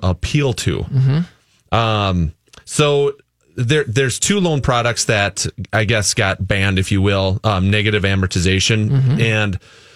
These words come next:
Speaker 1: interest only is still out there. Um, it went,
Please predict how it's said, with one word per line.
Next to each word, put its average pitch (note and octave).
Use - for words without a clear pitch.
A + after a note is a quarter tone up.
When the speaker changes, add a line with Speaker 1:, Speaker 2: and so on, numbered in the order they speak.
Speaker 1:
interest G#3+
only F#3
is C#3+
still C#3+
out A#2+
there. D3
Um, B2
it D3
went, D#3